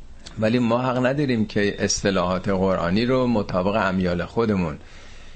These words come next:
یعنی اینا در رابطه با خدا معنا پیدا می‌کنه نفاق، نه چون آقا رو قبول ندارن، نمی‌دونم چون، نمی‌دونم، این حزب رو قبول ندارن پس منافقن.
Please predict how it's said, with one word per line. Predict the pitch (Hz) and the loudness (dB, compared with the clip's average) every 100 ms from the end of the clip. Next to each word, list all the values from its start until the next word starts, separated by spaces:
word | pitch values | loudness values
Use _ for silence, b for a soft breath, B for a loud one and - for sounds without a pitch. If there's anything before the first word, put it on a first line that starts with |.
| B | B
یعنی | 85 104 | -2 0
اینا | 135 120 120 | 2 2 2
در | 135 123 | 2 0
رابطه | 107 101 98 113 | 0 0 0 0
با | 104 | 0
خدا | 95 - 107 110 151 | 0 0 2 2 2
معنا | 160 135 113 104 | 2 0 0 0
پیدا | 98 95 92 90 | 2 2 2 2
می‌کنه | 85 87 85 80 | 0 0 0 0
نفاق، | 85 82 - 78 - | 0 0 0 -2 -2
نه | 95 107 147 120 117 - | 0 0 2 -2 -4 -2
چون | 120 | -2
آقا | 117 104 95 113 | 0 0 2 2
رو | 127 | 0
قبول | - 92 110 117 | -2 0 2 2
ندارن، | 123 123 117 107 101 98 | 2 0 0 2 2 2
نمی‌دونم | 98 98 98 95 | 2 2 2 0
چون، | - 104 101 B B B - | 0 -2 -2 B B B -4
نمی‌دونم، | 92 92 90 92 85 - | 0 2 2 2 0 -6
این | - 107 104 | -2 0 2
حزب | 104 90 | 0 0
رو | 101 | -2
قبول | - 95 98 95 | 2 2 2 2
ندارن | 95 87 92 | 2 2 0
پس | 98 95 90 107 | 0 -2 -2 0
منافقن. | 101 92 90 95 101 110 113 | 2 0 0 -2 0 0 -2